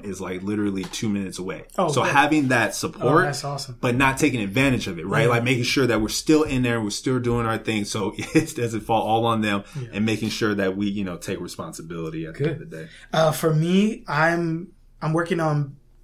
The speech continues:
Speaker 2: balancing everything better, uh, being a good father,
Speaker 1: Yep.
Speaker 2: being an effective father, uh, being present,
Speaker 1: Mm-hmm.
Speaker 2: um, and then most importantly, uh, making sure that I'm doing my part in shifting, um,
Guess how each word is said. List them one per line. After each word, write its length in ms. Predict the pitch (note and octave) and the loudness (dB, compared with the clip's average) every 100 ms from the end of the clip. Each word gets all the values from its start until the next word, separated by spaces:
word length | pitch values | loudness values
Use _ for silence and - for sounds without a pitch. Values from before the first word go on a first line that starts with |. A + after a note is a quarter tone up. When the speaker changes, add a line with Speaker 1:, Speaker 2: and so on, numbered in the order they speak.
| - - | -20 -14
Speaker 2:
balancing 880 | D#3+ C#3 D#3 D#3+ F3 E3+ E3+ D3+ D3+ | -8 -2 2 2 2 0 0 0 -2
everything 600 | F3+ D#3+ D#3 D#3 D#3+ D3+ C3 | 0 0 -2 -2 -2 -2 -2
better, 560 | D3+ D3 C#3+ B2+ B2 - - - | 0 0 0 -4 -10 -20 -14 -4
uh, 300 | C#3+ C#3+ C#3 | -2 0 -2
being 320 | C3 E3 D#3+ | -2 0 0
a 40 | |
good 220 | D3+ D#3 D3 | 0 0 0
father, 380 | D3 C#3+ C#3 C3+ | 0 0 0 -2
Speaker 1:
Yep. 200 | B2+ - - - - | -4 -8 -20 -20 -4
Speaker 2:
being 260 | C#3+ D#3+ D3+ | 0 2 2
an 80 | C#3+ | 0
effective 720 | C3+ - E3 E3 E3+ D3 - | -2 0 0 0 -2 -2 -2
father, 520 | C#3+ C3 C3 B2+ B2+ - _ D#3 | -4 -4 -4 -6 -8 -16 _ -6
uh, 200 | C3 B2+ | -4 -2
being 320 | D#3 D#3 C#3+ | 0 2 0
present, 480 | - D#3 D3 C#3 A#2+ | 2 2 2 -2 -2
Speaker 1:
Mm-hmm. 420 | G#2+ G#2 G#2 G#2 | -2 -2 -4 -2
Speaker 2:
um, 280 | C#3+ C3+ C3+ | -4 -6 -2
and 140 | D3+ | 0
then 160 | D#3 D3+ | 2 4
most 260 | D3+ D3+ C#3+ | 4 2 0
importantly, 680 | C3 D#3+ D#3 D3 C#3 C3+ - _ _ _ D#3+ | 0 0 2 0 0 -4 -10 _ _ _ -4
uh, 240 | C#3+ C3 | -2 -2
making 340 | C3+ D#3 E3+ F3 | 0 0 0 0
sure 200 | - D#3+ | 2 2
that 140 | D3 | 2
I'm 160 | C#3 C3 | 0 -2
doing 240 | D#3 D3+ | 0 0
my 140 | C#3+ C3+ | 0 -2
part 320 | D#3+ D3+ E3+ | -2 -4 -4
in 160 | D3 C3+ | -6 -4
shifting, 800 | - E3+ D#3+ D#3+ D3 C#3+ C#3 - | -4 -4 -4 -4 -4 -4 -8 -8
um, 380 | C3+ C3+ C3 | -8 -8 -10